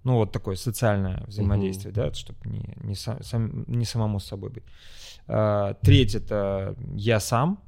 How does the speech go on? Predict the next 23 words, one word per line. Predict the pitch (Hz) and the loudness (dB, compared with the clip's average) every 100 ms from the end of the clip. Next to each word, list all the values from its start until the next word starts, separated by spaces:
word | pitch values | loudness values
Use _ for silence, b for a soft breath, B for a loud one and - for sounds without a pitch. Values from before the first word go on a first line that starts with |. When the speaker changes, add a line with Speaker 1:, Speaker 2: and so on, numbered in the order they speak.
| - | -6
Speaker 1:
это | 104 107 95 | -4 -2 -4
тело, | - 143 165 156 151 139 - | 0 4 6 6 4 2 0
это | 117 101 - 104 98 95 | 0 2 2 0 -2 -4
там | 101 98 | -8 -10
всякие | - 101 - 101 | -8 -8 -6 -6
массажи, | 98 - 156 156 143 131 | -6 0 2 2 2 -4
это | 131 123 104 98 104 98 95 B B B B B B B B B B - | -6 -4 -6 -6 -8 -8 -8 B B B B B B B B B B 4
проработки, | 127 120 107 113 180 165 - 147 143 143 131 | 8 8 10 12 12 8 0 -2 2 4 4
работа | 113 104 117 110 | 4 0 -2 -2
с | 98 | -6
психологом, | - 117 160 131 123 113 95 | -6 4 4 6 2 2 -2
чтение, | - - - 139 147 143 131 120 | -4 0 4 6 6 4 4 4
я | 104 | 2
читаю | 98 - 98 | 0 -4 -4
книги, | - 139 147 131 123 | 4 6 6 4 2
мне | 117 107 101 | 0 0 0
нравится. | 104 123 123 117 - 110 107 104 95 | 2 2 0 -2 -4 -2 -2 -2 -4
Что-то | - - 185 160 | -6 2 4 6
я | 127 | 6
делаю | 117 139 117 | 6 2 2
для | 107 | -2
самого | 98 113 107 | -4 -2 -2
себя. | 95 101 - | -2 -2 0